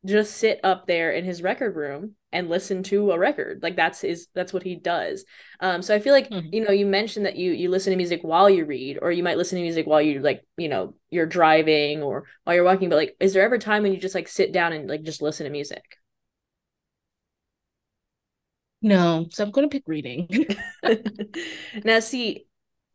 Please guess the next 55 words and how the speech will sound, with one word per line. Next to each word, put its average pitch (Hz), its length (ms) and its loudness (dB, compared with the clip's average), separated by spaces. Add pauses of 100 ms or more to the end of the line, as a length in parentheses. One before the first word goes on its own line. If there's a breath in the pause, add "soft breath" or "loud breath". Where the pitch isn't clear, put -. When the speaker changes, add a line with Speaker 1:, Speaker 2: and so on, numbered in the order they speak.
(340)
Speaker 1:
well, 202 140 6
like, - 120 2
'cause, 208 160 2
like, - 220 4
I, 311 260 6
I 294 240 4
really 262 340 2
find 196 440 2
a 185 100 0
joy 175 580 2
in, 185 100 -4
like, 165 180 -2
finding 156 300 -2
new 151 140 -6
music 156 260 -6
on 156 140 -2
Spotify, 180 520 -4
so - 140 -6
I 208 140 2
do, 196 240 2
like, 165 180 2
occasionally 156 460 -8
sit - 160 -10
down 80 240 -8
and, 139 120 -12
like, - 200 -16
listen - 240 -8
to 95 40 -12
music, 95 400 -12
but 190 140 -2
I 202 140 -4
always 240 320 -2
Speaker 2:
Mm. - 20 -10
Speaker 1:
then 226 140 -4
end 214 160 -4
up, 208 100 -4
like, 190 160 2
doing 196 220 4
something 185 320 -8
else, 156 220 -8
so 180 80 -8
I - 20 -4
don't 202 100 -6
know 190 80 -2
if 190 80 -8
I 170 60 -6
can 170 340 -10
just 147 260 -12
sit - 220 -8
and - 140 -16
do 117 160 -8
it, 78 160 -6
and - 80 -14
that's - 200 -14
it. - 300 -12